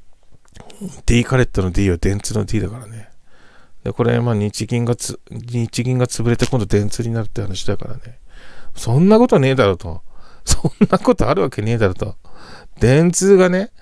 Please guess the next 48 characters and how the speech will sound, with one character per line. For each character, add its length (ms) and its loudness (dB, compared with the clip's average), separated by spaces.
金 180 2
融 140 4
機 80 -4
関 160 2
に 40 0
な 120 4
る 80 4
わ 80 4
け 100 0
ね 140 2
え 40 4
だ 120 4
ろ 100 -2
と。 200 -6
そ 180 6
の 120 -2
ね、 300 2
ま 260 6
さ 200 6
か、 420 0
も 220 4
う 40 2
百 280 4
八 100 6
十 220 4
度 60 6
ひ-、 300 -2
世 120 4
の 80 4
中 160 4
に 80 -2
ひ 140 -2
っ 20 -4
く 100 2
り 100 2
返 140 6
る 80 2
こ 100 2
と 140 4
が、 360 6
令 300 6
和 120 4
で 100 0
す 100 -4
か 100 2
ら 80 0
ね、 120 0
今。 280 -4